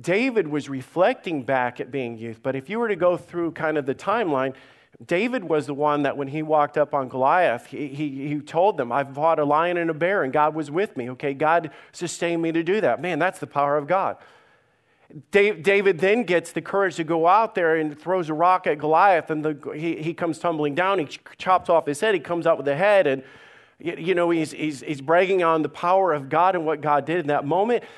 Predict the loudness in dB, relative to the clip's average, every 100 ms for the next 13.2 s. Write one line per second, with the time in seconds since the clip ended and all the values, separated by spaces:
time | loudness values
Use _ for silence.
0 | -18 0 2 2 0 2 2 2 0 -2
1 | 0 0 0 0 0 -2 -4 -2 -6 -6
2 | -14 -16 -20 -8 -6 -4 -4 -6 -2 -2
3 | 0 -4 -8 -8 -6 -4 -2 -2 -2 -2
4 | -2 -2 -2 0 0 -4 -8 -20 _ _
5 | _ _ _ _ 2 4 4 4 4 4
6 | 4 0 0 0 2 0 2 0 -2 -12
7 | -20 _ -2 4 6 6 4 4 2 0
8 | -4 -2 0 4 4 6 4 2 2 4
9 | 6 4 2 0 -2 -6 -10 -8 -2 2
10 | 2 0 2 4 4 4 6 6 4 4
11 | 4 4 2 -4 -2 -2 0 2 0 -2
12 | 2 2 2 -2 -2 -2 0 2 2 0
13 | -4